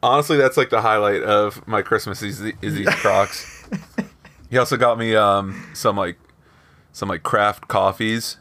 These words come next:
Speaker 1: and
Speaker 2: Oh, nice.
Speaker 1: um, he got me this little packet of ghost pepper salt 'cause he knows I like hot things, and I can use it
Speaker 2: Yeah.
Speaker 1: instead of regular salt. I can use that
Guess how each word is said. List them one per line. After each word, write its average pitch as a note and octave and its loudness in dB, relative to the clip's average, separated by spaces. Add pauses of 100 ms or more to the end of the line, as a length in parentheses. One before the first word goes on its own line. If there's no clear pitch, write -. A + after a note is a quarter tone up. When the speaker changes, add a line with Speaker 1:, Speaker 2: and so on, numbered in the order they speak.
(120)
Speaker 1:
and G2 0
Speaker 2:
Oh, C3 2
nice. D#3 0 (800)
Speaker 1:
um, F#2+ 2
he G2 -4
got G#2+ 2
me A2 0
this G2+ -2
little A2 4
packet G#2+ 0
of F#2 -12
ghost G#2 -4
pepper G2+ -2
salt - 0 (200)
'cause - -10
he G#2 0
knows G#2 2
I G#2 6
like G2+ 4
hot G#2 0
things, A#2 -2
and G#2+ -2
I G#2 2
can G#2 -4
use G2+ -2
it G#2 2
Speaker 2:
Yeah. B2 -4 (260)
Speaker 1:
instead - 2
of G#2 2
regular G#2+ 4
salt. A2+ 2
I - 2
can G#2+ -4
use G2 -4
that G2+ 4